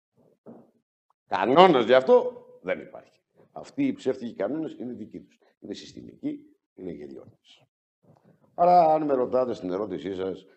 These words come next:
η πολιτική σκηνή ανήκει στην Ελλήνο Συνέλευση.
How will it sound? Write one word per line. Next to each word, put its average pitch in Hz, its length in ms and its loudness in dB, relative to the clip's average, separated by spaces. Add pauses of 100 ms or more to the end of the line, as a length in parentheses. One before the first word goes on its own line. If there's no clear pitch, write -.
(640)
η - 80 -20
πολιτική - 480 -14
σκηνή 85 500 -12
ανήκει 110 600 2
στην 160 180 -4
Ελλήνο 147 320 0
Συνέλευση. 139 640 -8